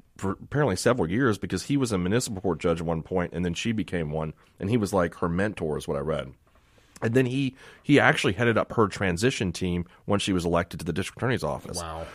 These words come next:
Speaker 1: So, I mean, he's been connected with her for a long time. He's like her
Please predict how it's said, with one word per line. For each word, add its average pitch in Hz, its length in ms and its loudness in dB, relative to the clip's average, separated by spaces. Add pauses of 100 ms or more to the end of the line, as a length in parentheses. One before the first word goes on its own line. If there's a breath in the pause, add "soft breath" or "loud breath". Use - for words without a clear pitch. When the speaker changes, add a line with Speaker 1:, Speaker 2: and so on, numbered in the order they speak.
(100)
Speaker 1:
So, 113 180 6
I 113 60 8
mean, 117 100 4
he's 202 220 2
been 104 220 4
connected 104 540 0
with 80 180 0
her 104 280 4
for 78 220 -2
a 76 80 -4
long 92 420 2
time. 95 240 -4
He's 120 140 -2
like 95 160 2
her 87 180 2